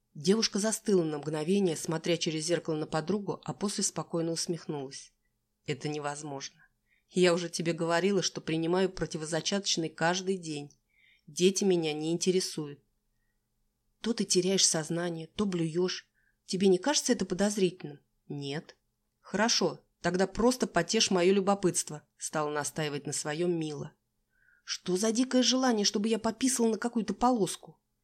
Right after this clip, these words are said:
"Вот такие у меня извращённые пристрастия. Пока мои гости не пройдут тест на беременность, в дом их не пускаю". "Мил, ну прекрати, что за глупость?" –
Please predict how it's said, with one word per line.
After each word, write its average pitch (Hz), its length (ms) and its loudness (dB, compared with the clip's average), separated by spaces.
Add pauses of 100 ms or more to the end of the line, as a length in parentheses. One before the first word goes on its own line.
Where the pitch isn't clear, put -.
(260)
"Вот 180 260 -4
такие 214 440 4
у 247 80 8
меня 196 340 6
извращённые 202 640 2
пристрастия. 165 800 -4 (380)
Пока 202 280 2
мои 202 180 2
гости 196 300 2
не 190 100 6
пройдут 208 360 0
тест 202 200 2
на 185 100 2
беременность, 208 520 2
в 160 100 -10
дом 247 240 4
их - 140 0
не 175 80 2
пускаю". 151 520 -4 (600)
"Мил, 180 400 2
ну 185 180 -2
прекрати, 240 920 -2
что - 280 -6
за 277 160 2
глупость?" – 233 580 0